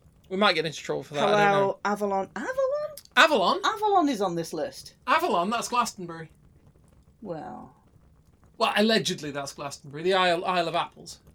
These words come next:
Speaker 2: Yeah.
Speaker 1: Which is,
Speaker 2: Avalon.
Speaker 1: which is, which is when, when the, um, uh, Glastonbury tour was an island.
Speaker 2: Yes.
Speaker 1: Because the, the, the
Speaker 2: There
Speaker 1: Somerset
Speaker 2: should be a
Speaker 1: Levels
Speaker 2: whole
Speaker 1: used to
Speaker 2: lake
Speaker 1: be
Speaker 2: with the thing with the
Speaker 1: all
Speaker 2: lake
Speaker 1: covered in
Speaker 2: thing.
Speaker 1: water.
Speaker 2: Yeah, yeah, yeah.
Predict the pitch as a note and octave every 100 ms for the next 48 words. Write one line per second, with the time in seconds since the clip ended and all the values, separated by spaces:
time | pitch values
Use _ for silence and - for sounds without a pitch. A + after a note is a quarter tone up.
0 | - - A3 F3 D#3+ - _ _ - _
1 | _ _ - _ - F3 - E3+ D3 F#3
2 | F#3 F#3 F#3+ F#3 F3 D3 - - - G3+
3 | - G#3 G#3+ F3 F3+ A#3 G#3+ - - -
4 | - A3+ A#3+ A#3 G3+ - F#3 G#3+ G#3 -
5 | G3+ G3+ G3 F#3+ F#3+ E3 _ _ - -
6 | F#3+ F#3 F3+ F3 F3 G3 G#3 - F#3+ F3
7 | E3 - G3 E3+ D3 _ - _ _ -
8 | _ _ _ - _ E3+ E3+ E3+ E3+ D#3+
9 | C3+ C3+ - _ _ - G3 B3+ B3+ E3+
10 | F3+ E3+ F3+ E3 - - - E3+ D#3+ -
11 | E3 D#3 D3+ - E3 G3+ F3+ D3+ - F3+
12 | F#3 - F#3+ G3 G3 F3+ F#3 G3 F#3+ E3
13 | E3 F3 F3+ F3+ - G3+ F#3 E3 E3 F#3
14 | F3+ F3+ E3 D#3+ F3+ B3 A3+ G#3+ G#3 G3+